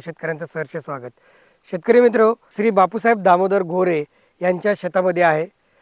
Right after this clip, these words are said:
हे जे क्षेत्र आहे, हे जायकवाडीच्या बॅकवॉटरच्या एरियात, एरिया आहे. गावाचं नाव आहे रामडोह, तालुका नेवासा, जिल्हा अहमदनगर.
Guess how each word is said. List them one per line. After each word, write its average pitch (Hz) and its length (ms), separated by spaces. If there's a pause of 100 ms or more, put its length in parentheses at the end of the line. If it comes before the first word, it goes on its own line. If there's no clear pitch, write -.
(500)
हे 208 80
जे 247 120
क्षेत्र 240 360
आहे, 175 220 (640)
हे 190 60
जायकवाडीच्या 214 720
बॅकवॉटरच्या 196 600
एरियात, 175 340 (160)
एरिया 165 300
आहे. 147 140 (600)
गावाचं 170 380
नाव 196 120
आहे 190 180 (500)
रामडोह, 180 640 (520)
तालुका 185 440 (100)
नेवासा, 190 480
जिल्हा 170 380
अहमदनगर. 143 520